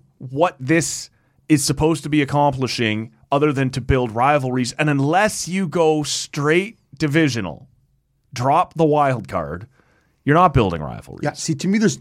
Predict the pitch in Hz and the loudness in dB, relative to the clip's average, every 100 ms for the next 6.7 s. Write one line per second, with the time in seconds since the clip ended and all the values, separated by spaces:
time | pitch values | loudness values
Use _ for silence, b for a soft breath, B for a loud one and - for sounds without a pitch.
0 | - 160 147 147 160 196 185 185 139 120 | 0 0 2 0 2 2 2 2 2 0
1 | 113 101 131 85 - _ _ _ _ _ | -4 -12 -12 -12 -12 _ _ _ _ _
2 | _ _ _ _ _ _ _ - 151 135 | _ _ _ _ _ _ _ -4 -4 -2
3 | 156 175 175 - 139 135 170 160 175 190 | 0 2 2 0 -4 2 2 2 2 2
4 | 170 160 139 139 135 131 131 - _ _ | 2 0 0 2 2 0 -4 -12 _ _
5 | _ _ - 147 139 147 147 135 139 135 | _ _ -2 0 0 0 -2 0 0 0
6 | 135 139 139 139 143 131 120 | -2 0 0 -2 -4 -4 -6